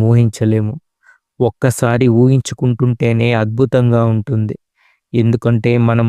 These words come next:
రెండు వేల సంవత్సరాల నుండి మాత్రమే కాలాన్ని రికార్డు చేస్తున్నాం. అంతకు మించి ఐదు వేల ఏళ్ల నాటి సింధు నాగరికత,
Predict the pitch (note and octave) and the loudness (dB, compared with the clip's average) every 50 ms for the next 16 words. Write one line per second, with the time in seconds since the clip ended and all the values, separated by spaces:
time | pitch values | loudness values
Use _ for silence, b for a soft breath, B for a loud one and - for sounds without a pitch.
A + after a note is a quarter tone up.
0 | A2 A2 A2+ A2+ A#2+ A2+ A2+ A#2+ A#2+ A#2 A#2 A#2 A2 - - A#2+ A#2+ A#2+ - - | 0 2 2 2 2 2 2 2 2 2 2 2 0 -2 -2 -2 0 -2 -2 -2
1 | - B2+ B2 A#2 A#2+ A#2+ A#2+ A#2 A2 A2 A#2+ A2+ A2+ A2 A2 - - A#2 A2+ A2+ | -2 -2 0 2 2 2 0 0 0 0 0 0 0 -2 -2 -2 -4 -2 -2 0
2 | A2+ A#2 A#2 - - A#2 A2+ A#2+ B2+ B2+ B2 B2 A#2+ A#2+ A2+ - - B2 A#2+ A#2 | 0 -2 -2 -2 -2 -2 0 0 0 0 2 2 2 0 0 -2 -2 -2 -2 -2
3 | - - - A2+ G#2 - - A#2+ A2 A2 A2 A2 A2+ - - b b b b b | -2 -2 -2 -2 -2 -4 -4 -2 -2 0 -2 -2 -4 -6 -10 b b b b b
4 | b b _ - A2+ A2+ G#2+ - A#2+ - - A#2 A#2+ B2 B2+ A#2+ - - C3 B2 | b b _ -4 -2 -2 -2 -2 -2 -2 0 2 2 4 2 2 0 0 2 2
5 | A#2+ - A#2+ A#2 A#2+ B2+ C3 B2 C3 C3 B2+ B2 A#2+ A#2 A#2 A#2 A#2+ B2 B2 B2+ | 2 2 0 0 0 2 2 2 2 4 4 4 4 4 4 4 4 4 4 2
6 | B2+ A#2+ A#2+ A#2+ A#2 G#2+ - B2 A#2 - - - B2 A#2 B2 B2 C3 C3 A#2+ A#2 | 2 2 0 -2 -2 -2 -2 -2 -2 -2 -4 -4 -2 0 2 4 4 4 2 2
7 | A#2 A2+ G#2+ A#2 A#2 A2 - - A#2+ - - | 0 0 0 0 -2 -2 -2 -4 -4 -2 -2